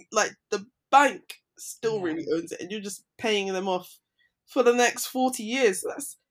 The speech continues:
Speaker 1: for the next forty years, I'm paying off this house and that's permanent. You can't just decide to, "Yeah, do you know what? I f-, I feel like moving to Dubai today," or, I,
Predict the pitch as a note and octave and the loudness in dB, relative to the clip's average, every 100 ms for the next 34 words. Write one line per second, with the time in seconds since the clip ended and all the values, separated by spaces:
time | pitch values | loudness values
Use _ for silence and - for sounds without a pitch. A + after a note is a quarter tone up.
0 | _ _ C4 C4+ D4 - - - C#4 D4 | _ _ -2 0 0 -2 -6 -6 -4 -2
1 | C4+ B3 C4 F#3+ E3 E3+ - _ _ _ | -2 2 2 4 2 -4 -12 _ _ _
2 | _ G#3+ G#3+ - C4 B3 A#3+ A3+ G#3 G#3 | _ 0 0 0 2 4 2 -2 -2 0
3 | A#3 E3 - G3+ A3 G4 - - C#4+ C#4+ | 2 2 0 -2 0 0 -2 0 2 2
4 | - C4+ G#4 - D#4 D4+ C4+ - G#3+ A3+ | 0 0 2 4 4 4 -6 -8 -2 2
5 | A3 A3 G#3+ G#3 G3 _ _ _ _ - | 2 2 0 -2 -4 _ _ _ _ -6
6 | B3+ C#4+ D#4 C#4+ - - - - C#4 D4+ | 0 2 4 4 4 2 2 0 0 2
7 | F#4+ F4 B3 B3+ C#4 A#3+ B3 G#3+ G#3+ C4+ | 2 6 6 4 -4 -6 -10 -6 -2 -2
8 | C#4 G3+ E3 D#3+ D#3+ - | -4 -6 -2 -2 0 0